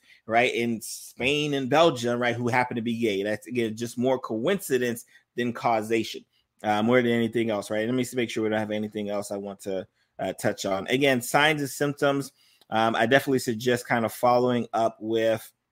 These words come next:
uh, you know, the, the recent episode where I kind of mentioned it.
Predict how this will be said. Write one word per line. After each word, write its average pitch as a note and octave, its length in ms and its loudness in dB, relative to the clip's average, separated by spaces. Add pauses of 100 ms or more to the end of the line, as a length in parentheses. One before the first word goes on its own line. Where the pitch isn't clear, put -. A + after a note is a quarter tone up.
(1000)
uh, A2 420 2
you A2 120 0
know, G#2+ 160 0
the, G2+ 260 -2
the G#2 180 -2
recent A#2 380 -2
episode A2 400 -2
where G#2+ 140 2
I G2+ 80 -2
kind G#2 240 -4
of G2+ 80 -4
mentioned A2+ 420 -2
it. C#3 120 -4